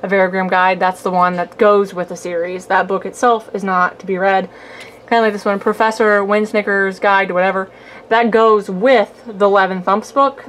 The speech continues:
th-, books that I've been reading, but it too is not a book, like, itself. It's just about things. Let's see. Pan back over.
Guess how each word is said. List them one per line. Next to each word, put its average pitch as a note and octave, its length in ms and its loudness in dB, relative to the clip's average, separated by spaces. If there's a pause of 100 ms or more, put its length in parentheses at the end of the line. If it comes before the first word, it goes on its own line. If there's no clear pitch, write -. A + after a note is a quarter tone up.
th-, A#3+ 120 -12 (120)
books C#4+ 360 0 (100)
that A#3 100 2
I've A#3 200 2
been C4+ 160 -2
reading, D4+ 400 -4 (500)
but G#3+ 160 2
it A3 180 2
too A3 320 0
is F#3+ 140 -6
not F#3 420 0
a G#3 80 -4
book, F3+ 440 -4 (360)
like, F#3+ 240 -6 (140)
itself. - 500 -4
It's F#3+ 200 -14
just - 360 -12 (600)
about F#3+ 400 0
things. A2+ 400 -14 (2750)
Let's - 220 -20
see. - 580 -18 (1000)
Pan F#3+ 320 -14
back A3 180 -14
over. C4+ 360 -4